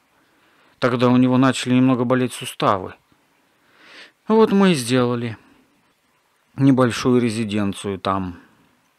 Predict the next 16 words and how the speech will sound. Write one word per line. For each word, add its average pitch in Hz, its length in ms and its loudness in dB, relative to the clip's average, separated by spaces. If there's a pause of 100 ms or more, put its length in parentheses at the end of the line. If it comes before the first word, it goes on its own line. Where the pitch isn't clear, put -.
(300)
Место 175 340 0
там 160 180 -2
пустынное. 110 720 -4 (720)
Саша 143 340 0
хотел 139 320 -2
со 143 140 0
временем 135 380 2
создать 131 420 -4
там 131 180 0
курорт. 156 600 0 (680)
Даже 127 320 0
проект 139 500 0
первой 127 340 0
очереди 127 480 -2
уже 101 260 -6
существует. 95 800 -12